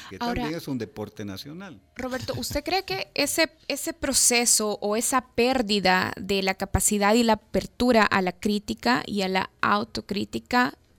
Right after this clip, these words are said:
Speaker 2: es reversible en el F M L N? Sobre todo teniendo en cuenta que ya usted en la primera parte de la entrevista decía, bueno, en el F M L N podemos ver que de alguna manera la empresa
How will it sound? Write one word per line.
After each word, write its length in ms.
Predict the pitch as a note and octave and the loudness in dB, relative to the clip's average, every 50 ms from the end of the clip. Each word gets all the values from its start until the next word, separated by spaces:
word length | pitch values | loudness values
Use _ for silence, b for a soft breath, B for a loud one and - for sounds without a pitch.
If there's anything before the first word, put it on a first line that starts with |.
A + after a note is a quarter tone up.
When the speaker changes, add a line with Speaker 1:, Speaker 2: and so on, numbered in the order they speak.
| _ - | _ -2
Speaker 2:
es 340 | - B3+ B3 B3 - - - - | 0 2 2 2 0 -2 -6 -6
reversible 800 | A#3 A#3+ A#3+ A#3+ A3+ A3+ A3+ - - - C4 B3 B3 A#3+ A#3+ A#3+ | -6 -4 -2 -2 -2 -2 -2 -4 -4 -2 0 0 0 0 0 0
en 100 | A#3 A#3 | 2 2
el 80 | A#3 A#3 | 0 0
F 200 | A#3 - - A#3 | -2 -4 -6 -6
M 100 | A#3 A#3+ | -6 -4
L 160 | A#3 B3 B3 | -4 -4 -4
N? 180 | A3+ F#3+ F#3 - | -4 -6 -8 -6
Sobre 300 | - - A#3+ A3+ A3 - | -2 -2 -2 -2 -2 -2
todo 200 | - C4 D4+ E4 | 0 0 0 0
teniendo 360 | - D4 C4 C4 C4 C4 C4+ | 0 0 2 2 4 4 2
en 40 | B3+ | 2
cuenta 280 | - C4+ C#4 - E4 | 0 0 0 0 -2
que 240 | - - D4 - - - _ | 0 0 0 0 0 -4 _
ya 220 | - G3 A#3+ A#3+ B3 | -6 -2 0 0 2
usted 260 | - - - C#4 C4+ C4 | 2 0 0 0 0 0
en 80 | B3 | 0
la 80 | A#3 A3 | 0 0
primera 300 | - G#3+ G#3+ A3 A#3 A#3 | -2 -2 0 0 0 0
parte 280 | - A#3 A#3 A#3 - B3+ | -2 -4 -4 -4 -4 -2
de 140 | B3+ B3 | 0 0
la 80 | A#3+ A#3+ | 2 2
entrevista 600 | A#3 A3+ - A#3 A#3 A#3+ A#3+ - - D#4+ E4+ F4+ B B B B B B B | 0 0 -2 -2 -2 -2 -2 -2 0 0 0 0 B B B B B B B
decía, 280 | A3 A3+ - - B3+ A3+ | -2 0 0 2 2 2
bueno, 320 | A#3 B3+ B3 G#3+ - - B B B B B | 4 4 4 4 2 -2 B B B B B
en 160 | G#3 G#3 G#3 | 0 0 2
el 100 | G3+ G#3 G#3+ | 2 0 -2
F 160 | - - B3+ | -2 0 0
M 100 | C4 C4+ | 0 2
L 140 | C4 C4 C4+ | 2 0 0
N 140 | D4+ F4 | 0 0
podemos 480 | - - C4 B3 A#3+ A#3+ B3 C4+ - G#3+ | 0 0 0 2 2 2 2 0 -2 -2
ver 220 | G#3 B3 B3+ C#4 | -2 -2 -2 -2
que 140 | - C#4+ C#4 | -2 -2 -2
de 60 | C4+ | 0
alguna 280 | A#3 A3+ G#3+ A#3 A3+ B3+ | 0 -2 0 -2 0 0
manera 360 | B3+ B3+ A#3+ B3+ C4 D#4 E4+ | 0 0 0 0 0 0 0
la 100 | D4+ C#4 | 0 0
empresa 480 | B3 A3+ - - B3+ C4 C#4+ C#4+ - | -4 -4 -6 -6 -4 -4 -2 -2 -2